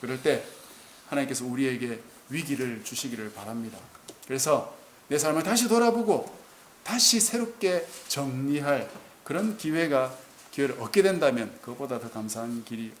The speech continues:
어디 있겠습니까? 그, 그런 날이 오기 전에 내가 과연 걸어가는 이 길이 바른 길인가? 나는 정말 바르게 하나님 백성으로 살아가고 있는가?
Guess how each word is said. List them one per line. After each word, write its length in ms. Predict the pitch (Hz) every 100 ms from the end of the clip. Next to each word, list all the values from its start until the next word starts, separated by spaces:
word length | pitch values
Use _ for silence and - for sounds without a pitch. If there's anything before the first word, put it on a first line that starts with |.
| 113
어디 140 | 110
있겠습니까? 580 | 107 117 - 113 104 - - - - - - - - - - - - - - -
그, 220 | - 143 - - -
그런 360 | 147 139 143 127 -
날이 220 | 120 120
오기 240 | 135 165 156
전에 320 | 160 151 - - - - - - -
내가 200 | 160 190
과연 460 | 185 190 190 185 -
걸어가는 460 | - 185 170 165 170
이 100 | 185
길이 180 | 196 180
바른 280 | 160 180
길인가? 380 | 175 180 180 180 - - - - - -
나는 160 | - 175
정말 320 | 170 170 165
바르게 300 | 151 139 196
하나님 300 | 156 175 165
백성으로 240 | 147 151 147
살아가고 440 | - 156 143 135
있는가? 440 | 131 135 131 107